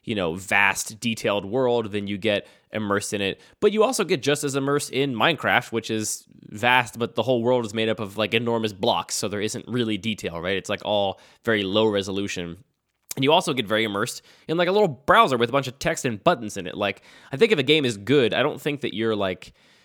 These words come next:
immersion is necessarily controlled by the amount of, like, detail available to you in the world, which I think is something I think a lot of people kind of assume that, like, "Oh, if we make a deeper,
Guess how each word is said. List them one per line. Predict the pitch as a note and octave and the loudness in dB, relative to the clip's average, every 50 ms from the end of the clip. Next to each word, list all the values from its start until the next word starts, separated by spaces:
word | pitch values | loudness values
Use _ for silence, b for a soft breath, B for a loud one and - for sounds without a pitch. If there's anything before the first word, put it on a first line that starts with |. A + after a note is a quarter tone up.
| b b | b b
immersion | - A2 A2+ G#2+ A2+ A#2+ B2 - A#2+ G#2+ G#2 | -6 -4 -2 2 2 2 2 0 -2 -2 -2
is | G2 G#2 - - - | -2 -4 -4 -6 -8
necessarily | - A#2 A2+ - - G#2+ - A#2+ A2+ A2+ G#2+ G#2 | -4 -4 -4 -4 -4 -6 -2 -2 -2 0 -2 -2
controlled | - A2 G2+ - - - A#2 A2 A2+ A2+ A2 G#2 F#2+ - | -4 -6 -10 -8 -6 -2 0 2 2 2 0 -2 -4 -4
by | F2+ F2 F2 F2 E2+ E2+ E2 F#2 - _ _ _ _ _ _ _ _ _ _ _ _ _ _ - | -2 -2 0 0 -2 -4 -6 -10 -14 _ _ _ _ _ _ _ _ _ _ _ _ _ _ -6
the | - A#2+ | -2 -2
amount | A2 G#2 G#2 G#2 G#2+ G#2 G2+ | 0 0 0 0 0 0 -2
of, | F2+ - | -4 -2
like, | G2+ G2 F#2+ G2 G2+ G2+ | -4 -4 -4 -4 -8 -4
detail | - C#3+ C#3 C3+ C3+ A2 G#2+ G#2 | -2 -2 -2 0 0 0 0 0
available | G2+ F#2 F#2+ G2+ G2+ G2 F#2 F#2+ | -2 -2 -2 -2 -2 -2 -2 -4
to | F#2 - G#2 | -6 -6 -6
you | F#2 F#2 F#2 | -6 -4 -4
in | F#2 F2+ | -4 -4
the | F2+ F2+ | -6 -6
world, | F2+ F#2+ F2+ D2+ C#2 C2 B1 - B B B B B B | -6 -4 -4 -4 -6 -8 -10 -16 B B B B B B
which | A#2+ A2+ | -4 -2
I | A#2+ | 0
think | A#2+ A#2 G#2+ | 0 0 0
is | - | -2
something | - - A2+ G#2 | -6 -4 -4 -2
I | G2 | -2
think | F#2+ G#2+ G2 | -4 -2 -2
a | G2+ | -2
lot | G2+ | -2
of | G2+ - | -2 -2
people | G#2+ F2+ F2+ | -4 -8 -6
kind | - - A2 G#2 | -4 -2 -4 -2
of | F2+ | -2
assume | F2+ - - - A#2 F#2 D#2 D#2+ | -6 -6 -4 -4 -4 -6 -6 -10
that, | F2+ - | -12 -10
like, | - E2+ F2+ - | -8 -6 -2 0
"Oh, | E3 A#2 | 0 0
if | F2+ | 0
we | G#2 F#2+ | -2 -8
make | G2 F#2+ | -8 -8
a | G2 | -8
deeper, | F#2 - - A#2+ A2 - A2+ G#2 G2 F#2+ | -8 -4 -4 -4 -2 -2 0 0 0 -2